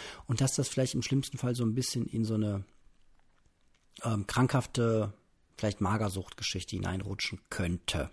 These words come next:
Hier hat jetzt der Küchenpsychologe gesprochen, ne? Ähm, ist was, was man vielleicht so ein bisschen für sich dann im Auge behalten, äh,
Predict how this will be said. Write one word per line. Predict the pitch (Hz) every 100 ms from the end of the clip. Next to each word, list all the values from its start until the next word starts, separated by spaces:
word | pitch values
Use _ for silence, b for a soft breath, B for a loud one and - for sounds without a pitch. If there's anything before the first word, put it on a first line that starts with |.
| - B B B B B B
Hier | - 120 135 131
hat | - 113
jetzt | 113 - -
der | 107 -
Küchenpsychologe | - 113 - 98 - - - 101 98 98 92
gesprochen, | 104 98 - - - -
ne? | 113 185 - B B B B B -
Ähm, | 117 113 110 110 113 _ - _ _ - _ _ - - -
ist | 143
was, | 151 - 127 127 -
was | 135 131 143
man | 147
vielleicht | 123 123 117
so | 123
ein | 110
bisschen | 127 - 127
für | 117
sich | 113
dann | - 107
im | 101
Auge | 101 110 110
behalten, | 104 90 95 - 104 101 107 _ _ -
äh, | 104 101